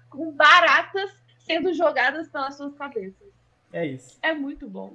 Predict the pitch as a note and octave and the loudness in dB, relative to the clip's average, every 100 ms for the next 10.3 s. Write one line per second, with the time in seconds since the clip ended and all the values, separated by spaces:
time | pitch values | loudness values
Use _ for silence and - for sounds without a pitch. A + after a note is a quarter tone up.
0 | - F#3 D#3+ E3 D#3 D3+ C#3+ C#3 C#3 D#3+ | -8 2 4 6 4 2 2 0 0 -2
1 | D#3+ F3 G3+ - F#3 E3+ F3 A3 E3 E3 | 0 0 0 0 0 0 -2 0 2 4
2 | F#3 G3+ A3 A3+ G#3+ F3+ G3 G3 F3+ G#3 | 2 2 -2 4 2 2 -2 2 2 2
3 | A3+ F#3+ F#3+ F3 E3+ E3 C#3+ D#3+ F3+ - | -6 -6 -6 -4 -2 0 -2 -4 -8 -12
4 | D3 - E3+ D#3+ F3+ C#3+ F#3+ F#3+ E3 D#3+ | -12 -8 -8 -6 -6 -4 -4 -2 -4 -4
5 | A#2+ D3 D#3 C#3 B2+ - - D#3 D#3 D#3 | 2 4 4 2 -12 -16 -2 2 2 2
6 | E3+ E3+ - E3 D#3+ E3+ - C3+ B2 - | 2 0 0 4 4 4 2 -4 -4 -18
7 | _ - _ - D3+ D#3 D#3+ - D#3+ F3 | _ -20 _ -2 4 6 4 2 0 0
8 | E3+ E3 - E3+ F3+ E3+ D#3 D#3+ D3+ D#3 | 2 2 2 -6 -6 -8 -4 0 0 0
9 | D#3 D#3 D#3+ E3+ D#3 D#3 D3+ A3 - E3+ | -6 -6 -2 0 0 -4 -8 -10 -6 -4
10 | E3+ D#3 C#3+ | -4 -4 -8